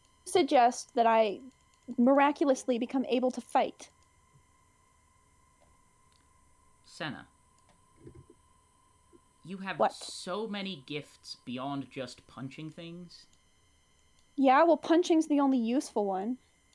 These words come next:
Speaker 2: That's not true.
Speaker 1: In my experience with what's happened so far since you sent us here,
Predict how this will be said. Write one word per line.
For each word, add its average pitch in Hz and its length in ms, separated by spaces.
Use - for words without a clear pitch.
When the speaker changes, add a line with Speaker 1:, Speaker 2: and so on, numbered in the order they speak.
Speaker 2:
That's 170 280
not 143 300
true. 143 400
Speaker 1:
In 254 180
my 254 280
experience 226 760
with 311 180
what's 240 300
happened 277 600
so 208 240
far 339 440
since - 300
you 220 100
sent - 420
us 277 180
here, 208 440